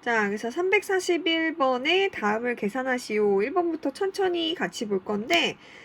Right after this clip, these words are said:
자, 시그마의 성질을 이용해야 되는 거, 그치? 자, 그럼 우리 시그마 K는 일부터 N까지 K라고 하는 거 다시 한번 정리하면 이분의 N 곱하기 N 플러스 일이었고, 자, 시그마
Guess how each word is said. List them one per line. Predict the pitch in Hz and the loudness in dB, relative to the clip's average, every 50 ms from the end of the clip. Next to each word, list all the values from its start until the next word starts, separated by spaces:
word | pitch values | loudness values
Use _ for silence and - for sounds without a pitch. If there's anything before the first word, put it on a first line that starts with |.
| - - - | -20 -12 -2
자, | - 294 208 | -2 -2 0
시그마의 | - 349 370 370 415 392 392 392 381 370 359 359 | 2 2 2 4 4 4 6 6 6 6 4 4
성질을 | - 392 370 359 349 - 330 330 302 311 320 320 311 294 - | 2 2 2 2 2 2 0 2 2 2 2 2 2 0 -2
이용해야 | - 226 247 294 330 330 320 320 320 302 294 277 240 | -2 2 4 4 6 6 4 4 4 2 0 0 0
되는 | 240 226 226 220 214 | -2 -4 -4 -6 -2
거, | 202 202 208 214 247 | -2 0 0 0 -2
그치? | 269 - - - - 359 415 427 - - - - - - | -4 -6 -4 -2 0 0 0 0 -4 -12 -18 -20 -16 -2
자, | - 220 214 | 0 0 0
그럼 | 254 247 233 | 2 -2 0
우리 | 226 226 233 269 320 359 349 262 180 - - - - - - - - | 0 -2 0 0 0 2 2 0 -2 -4 -8 -18 -20 -20 -20 -20 -14
시그마 | - - - 330 - 320 330 311 311 302 302 294 | -8 -2 -2 0 0 0 -2 -2 -2 -2 -2 -2
K는 | 302 - 370 349 339 311 320 311 302 | 2 2 2 2 4 0 0 -2 0
일부터 | 320 330 330 294 311 302 - - - 349 370 381 392 415 415 427 415 - - - - - - | 0 0 0 0 0 -4 -4 -2 2 2 4 6 6 6 4 4 0 -2 -4 -4 -4 -4 -4
N까지 | - 190 202 233 262 - - 285 277 269 - 277 | 0 0 0 0 -2 0 2 2 2 2 0 -2
K라고 | 269 - - 370 370 359 359 349 311 294 - 262 | -4 0 2 4 4 4 4 2 2 0 0 0
하는 | 262 262 247 247 240 | 0 0 -2 -4 -4
거 | 233 214 220 226 240 | 0 2 2 2 2
다시 | 233 247 247 - 247 | 0 -4 -4 -2 -2
한번 | 240 233 233 220 | -2 0 -2 -2
정리하면 | 214 - 190 185 196 196 190 190 - | -2 -4 -2 0 0 0 0 -2 -2
이분의 | 165 180 175 190 185 185 202 254 320 359 370 - | -4 -4 -2 0 0 0 0 2 2 2 2 2
N | - 190 185 208 247 277 | 0 -2 -2 -2 -2 -2
곱하기 | 302 302 - - 302 269 247 - | -4 -4 -2 -2 -4 -4 -2 -2
N | 208 185 185 | -2 -2 -2
플러스 | - - 190 185 196 - - | -4 -4 -4 -4 -2 -2 -4
일이었고, | 254 247 254 226 202 - - - 185 190 196 226 302 381 415 - - - - - - - - - | -2 0 -2 -2 -2 -2 -2 -2 0 2 2 2 2 2 0 -2 -8 -18 -20 -18 -20 -20 -8 -4
자, | - 190 | -2 -2
시그마 | 196 - 320 311 339 320 269 214 - | 0 0 2 2 2 2 2 0 0